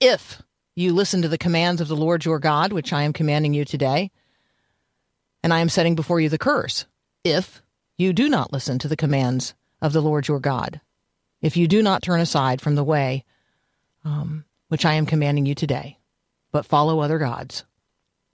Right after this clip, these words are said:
So, there's, there's ifs. Th-, if this blessing, if this curse. First Samuel chapter twelve includes this big Bible if.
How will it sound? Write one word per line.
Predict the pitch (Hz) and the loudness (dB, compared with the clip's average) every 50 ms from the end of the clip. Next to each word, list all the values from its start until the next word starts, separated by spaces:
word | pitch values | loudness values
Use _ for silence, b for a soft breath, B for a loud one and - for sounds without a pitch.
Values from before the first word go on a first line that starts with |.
| _ _ _ _ _ _ _ _ _ _ _ _ _ _ _ _ _ _ _ _ _ _ _ _ _ | _ _ _ _ _ _ _ _ _ _ _ _ _ _ _ _ _ _ _ _ _ _ _ _ _
So, | - 277 277 208 131 - _ _ _ _ _ _ _ _ _ | 0 2 2 2 2 -2 _ _ _ _ _ _ _ _ _
there's, | 175 175 175 160 - - | 0 0 2 0 -2 -4
there's | - 170 165 175 156 | 0 0 0 2 2
ifs. | 247 320 - - - - - - 143 _ _ _ _ _ _ _ _ _ _ _ _ _ | 2 2 2 0 -2 -6 -6 -6 -8 _ _ _ _ _ _ _ _ _ _ _ _ _
Th-, | 151 147 196 - - | -6 -6 -6 -2 2
if | 220 208 - | 0 2 2
this | 185 170 190 220 311 349 - - - | 2 2 4 4 4 2 0 -4 -2
blessing, | - 180 190 226 - 339 359 339 | 0 0 2 2 2 -2 -2 2
if | - 190 196 160 | 2 2 2 2
this | 170 175 208 247 - - | 2 2 2 2 0 -4
curse. | - - 269 247 202 139 - - - _ _ _ _ _ _ _ _ _ _ _ _ _ _ _ _ _ _ _ _ _ _ _ _ _ _ _ _ _ _ _ _ _ _ _ _ _ _ _ - _ _ | -2 0 0 0 0 -2 -4 -8 -10 _ _ _ _ _ _ _ _ _ _ _ _ _ _ _ _ _ _ _ _ _ _ _ _ _ _ _ _ _ _ _ _ _ _ _ _ _ _ _ -20 _ _
First | - - 233 233 226 - | -2 0 0 2 2 2
Samuel | 262 233 240 226 190 180 160 147 123 123 139 160 220 _ _ _ _ _ _ _ _ _ _ _ _ _ - _ | 2 2 2 2 2 0 0 0 -2 -4 -8 -12 -20 _ _ _ _ _ _ _ _ _ _ _ _ _ -10 _
chapter | - 240 208 - 170 151 | 0 0 2 0 -2 -6
twelve | - - 196 185 160 139 131 135 - _ - - - | 0 2 2 2 2 0 -2 -8 -16 _ -14 -4 -4
includes | 175 - - 196 185 160 - | -4 -2 0 0 0 0 0
this | - 190 185 - - - - _ _ _ _ _ 151 | 0 0 0 0 -4 -6 -8 _ _ _ _ _ -4
big | 135 185 180 151 | 0 0 0 0
Bible | 135 156 151 139 143 143 151 - | 0 0 0 0 -2 -4 -6 -6
if. | 151 135 139 - - - | -6 -8 -8 -10 -18 -20